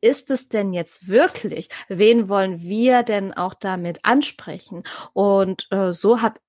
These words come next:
ich dann auch, mm, gemerkt, dass wir doch schon relativ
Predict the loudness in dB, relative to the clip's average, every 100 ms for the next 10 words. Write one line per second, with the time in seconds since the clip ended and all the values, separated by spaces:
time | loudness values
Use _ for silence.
0 | _ -2 0 2 4 4 0 -4 -6 -2
1 | -2 -4 -8 -6 0 2 4 4 2 0
2 | -6 -6 -6 -2 2 2 2 -4 -20 _
3 | _ 0 0 0 -2 -2 0 4 4 4
4 | 2 2 2